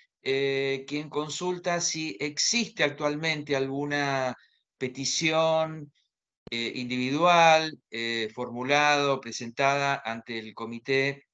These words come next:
desca, eh, sobre acceso a la tierra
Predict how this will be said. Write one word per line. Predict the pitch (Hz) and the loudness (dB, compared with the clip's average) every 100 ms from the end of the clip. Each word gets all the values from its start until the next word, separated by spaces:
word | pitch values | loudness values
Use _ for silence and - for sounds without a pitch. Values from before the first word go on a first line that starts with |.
| _ _ _ _ _ _ - | _ _ _ _ _ _ -10
desca, | 127 143 143 - 151 151 - | 0 0 0 0 0 0 -6
eh, | 120 120 120 120 117 | -6 -4 -2 -2 -4
sobre | 120 - 147 151 156 156 143 | -6 -4 -2 0 0 -2 -2
acceso | 127 127 - 147 165 | -4 -6 -8 -4 -2
a | |
la | 147 135 | -2 -2
tierra | 143 147 147 151 156 | 0 0 0 0 -2